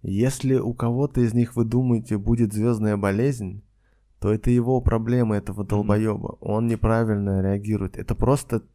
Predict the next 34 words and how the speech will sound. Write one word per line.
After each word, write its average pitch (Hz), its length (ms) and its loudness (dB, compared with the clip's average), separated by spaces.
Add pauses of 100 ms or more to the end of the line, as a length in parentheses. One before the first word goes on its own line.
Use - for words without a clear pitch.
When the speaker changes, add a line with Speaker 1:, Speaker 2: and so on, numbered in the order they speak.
(240)
Speaker 1:
ну, 143 140 2
скажите, 131 540 0 (500)
типа: 123 240 2 (200)
"О, 151 200 4
блин, 123 300 4
Артем, 120 540 2
Гоша, 127 320 0
прикольная 123 520 2
была 107 200 2
токсичная 101 600 -4
кухня, 101 400 -2
я 92 60 0
посмотрел. 90 640 -4 (320)
О, 127 260 2
хороший, 123 600 0
блин, 113 280 0
под, 110 160 4
блин, 107 280 0
Давид, 110 320 0
какой - 240 -4
хороший 107 420 0
подкаст. 95 540 -4 (300)
О, 127 140 4
Гарик, 123 360 2
я 113 80 -4
смотрел 120 460 -2
тебя 117 220 0
в 110 100 -2
рэп-баттле, 113 520 0
блин, 101 220 -2
как 107 280 -2
это - 120 -8
прикольно". 98 540 -2 (280)
О, 117 240 2